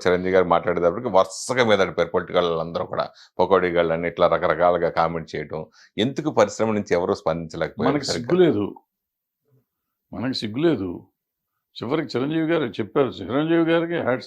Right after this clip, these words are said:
Speaker 2: off, ఎందుకంటే ఇంతకాలానికి ఆయన ధైర్యం చేసి చెప్పాడు, అది ఆయన మాట్లాడు
Speaker 1: ఇప్పుడు
Speaker 2: మామూలుగా.
Speaker 1: ఎప్పుడు మాట్లాడలేదు, ఎప్పుడు
Speaker 2: ఆయన ఎప్పుడు
Speaker 1: మాట్లాడలేదు.
Speaker 2: మాట్లాడినాడు, మాట్లాడాడు, ఫస్ట్ టైమ్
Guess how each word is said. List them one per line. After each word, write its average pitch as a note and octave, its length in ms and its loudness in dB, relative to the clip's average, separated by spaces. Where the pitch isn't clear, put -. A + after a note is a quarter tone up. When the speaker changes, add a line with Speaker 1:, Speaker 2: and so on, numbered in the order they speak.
Speaker 2:
off, A#2+ 120 -4
ఎందుకంటే D3+ 400 -4
ఇంతకాలానికి D3+ 520 2
ఆయన C#3 140 6
ధైర్యం C#3 320 4
చేసి B2 160 -2
చెప్పాడు, A2+ 240 -2
అది A#2+ 100 2
ఆయన C3 180 4
మాట్లాడు C3+ 360 2
Speaker 1:
ఇప్పుడు A2 160 6
Speaker 2:
మామూలుగా. A#2+ 220 2
Speaker 1:
ఎప్పుడు E3 140 4
మాట్లాడలేదు, A#2+ 540 -2
ఎప్పుడు C#3+ 180 2
Speaker 2:
ఆయన A#2 140 4
ఎప్పుడు A#2 240 0
Speaker 1:
మాట్లాడలేదు. D#3 120 4
Speaker 2:
మాట్లాడినాడు, D3+ 440 2
మాట్లాడాడు, B2+ 560 0
ఫస్ట్ - 280 -2
టైమ్ C#3+ 300 0